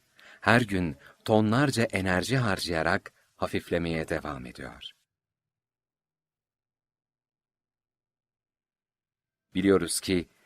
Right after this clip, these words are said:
Güneş'in de bir ömrü var ve o da bir gün bir süpernova olarak yaşamına son verecek.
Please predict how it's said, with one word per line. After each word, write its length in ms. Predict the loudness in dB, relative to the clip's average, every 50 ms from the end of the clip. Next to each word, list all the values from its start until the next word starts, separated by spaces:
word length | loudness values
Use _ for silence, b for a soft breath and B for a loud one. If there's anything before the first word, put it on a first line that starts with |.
| b b -4
Güneş'in 460 | 0 2 4 4 4 2 2 0 0
de 140 | 0 0 -2
bir 100 | -2 -4
ömrü 340 | -4 -6 -6 -8 -10 -10 -10
var 280 | -10 -14 -16 -18 -20 _ _ _ _ _ _ _ _ -4
ve 220 | -4 -4 -4 -6 _ _
o 160 | -4 -2 2
da 200 | 2 2 2 0
bir 220 | 0 -2 -2 -2 0
gün 320 | 0 0 0 0 -2 b b b
bir 180 | -2 0 0 0
süpernova 760 | 0 -2 -6 -4 -2 0 2 2 2 4 4 2 2 2 2
olarak 520 | 0 0 0 0 0 0 -2 -2 -2 -2
yaşamına 440 | -2 0 0 0 -2 -2 -4 -4 -6
son 300 | -4 -4 -6 -6 -6 -8
verecek. 560 | -12 -12 -12 -12 -12 -12 -14 -16 -18 -20 -20